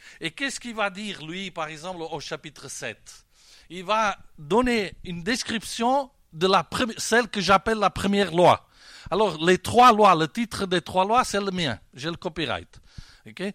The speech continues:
Après, le reste, non, c'est, c'est, c'est, c'est la Bible. Alors, la première loi que l'apôtre Paul décrit dans le chapitre sept de l'Épître aux Romains, c'est la loi écrite.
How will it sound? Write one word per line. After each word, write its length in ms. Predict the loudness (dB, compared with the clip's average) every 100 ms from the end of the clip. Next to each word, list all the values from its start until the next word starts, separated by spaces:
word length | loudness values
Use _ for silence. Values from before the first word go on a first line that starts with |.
| _ _ -8
Après, 400 | -4 -4 0 2
le 100 | 4
reste, 380 | 2 2 -2
non, 200 | 0 0
c'est, 220 | 0 -4 -6
c'est, 300 | -4 -6 -6
c'est, 280 | -8 -8
c'est 180 | -8 -2
la 120 | -2
Bible. 260 | 0 -4 -8 _ -20 -10 0
Alors, 260 | 2 4
la 140 | 4 4
première 480 | 2 4 4 2
loi 460 | 2 6 6 6 0 _ -20 _ _ _ -4
que 100 | 2
l'apôtre 640 | 4 4 4 4 0 0
Paul 260 | 4 4 6
décrit 560 | 2 2 0 2 0 0
dans 200 | 0 0
le 40 |
chapitre 540 | 0 -2 0 -6 -4
sept 500 | -4 0 0 -2 -18 -18 -6
de 120 | 0
l'Épître 460 | 2 2 0 0 0
aux 60 |
Romains, 420 | 4 6 6 4 0 -14 -16
c'est 220 | -2 0
la 160 | 4 4
loi 220 | 6 6
écrite. 600 | 4 0 -2 -2 -8 -18